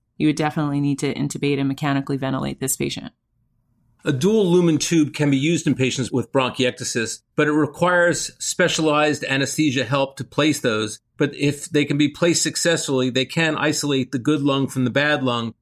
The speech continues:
Speaker 2: and prevent bleeding into the good lung. So we know option C and option E are true. What about the other options?
Speaker 1: So next, I would think about positioning the patient, and we already heard that there's little air movement on the right side, and that matches what we see on the chest radiograph.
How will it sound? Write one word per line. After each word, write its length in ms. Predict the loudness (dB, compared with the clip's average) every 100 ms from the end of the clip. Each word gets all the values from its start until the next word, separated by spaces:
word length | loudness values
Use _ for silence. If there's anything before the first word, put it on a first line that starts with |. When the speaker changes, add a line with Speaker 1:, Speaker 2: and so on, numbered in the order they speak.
| -6
Speaker 2:
and 120 | -2
prevent 380 | -2 0 -2 0
bleeding 400 | 2 2 0 0
into 280 | 0 0 -2
the 80 | -2
good 220 | -2 -2
lung. 300 | -4 -6 -12 _ _ _ _ _ -8
So 140 | 0
we 100 | 2
know 240 | 4 4 4
option 340 | 2 0 0
C 540 | 0 0 2 2 2 0
and 120 | 0
option 360 | 0 -4 -8 -4
E 320 | 0 2 2
are 140 | -2 -4
true. 500 | -2 -2 0 -4 -10 _ _ _ _ 0
What 160 | 2
about 180 | 4 2
the 60 | 2
other 180 | 2
options? 460 | 0 -2 -8 -16 -20 _ _ _ _ _ _ _ _ _
Speaker 1:
So 160 | -2
next, 280 | 0 0 2
I 100 | 2
would 120 | 2
think 160 | 0 0
about 220 | 2 2
positioning 520 | 2 0 0 0 -2
the 60 | -2
patient, 440 | -2 -2 0 -2
and 100 | 0
we 160 | 2 2
already 280 | 2 0 0
heard 240 | 0 0
that 140 | -2 -2
there's 220 | -2 0
little 220 | 0 0
air 180 | 0 0
movement 360 | 0 -2 -2
on 120 | 0 0
the 80 |
right 260 | 0 -2 -2
side, 360 | 0 0 2 0
and 120 | -2
that 140 | -2
matches 440 | -2 -2 -2 -4 -2
what 100 | -2
we 100 | -2
see 240 | -2 -2
on 80 | -2
the 100 | -2
chest 320 | -2 -2 0
radiograph. 680 | 0 0 -2 -2 -2 -4